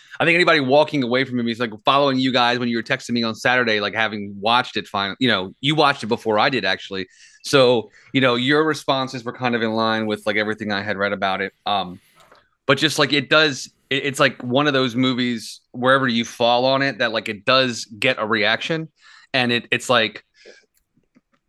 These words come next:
it earns a lot of the, the, the shocking moments in the movie because, like, the comment John said about, like, you know,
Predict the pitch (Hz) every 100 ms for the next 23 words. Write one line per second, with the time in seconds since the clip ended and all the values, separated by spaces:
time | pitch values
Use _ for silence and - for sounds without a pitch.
0 | - 147 135 147 151 135 131 131 120 113
1 | 110 110 110 107 - - 113 - 139 139
2 | 143 143 143 147 147 147 151 151 131 113
3 | 131 120 113 - - _ _ _ _ _
4 | _ _ _ _ _ - 120 104 127 123
5 | 113 110 117 120 120 107 104 104 104 104
6 | 113 107 101 95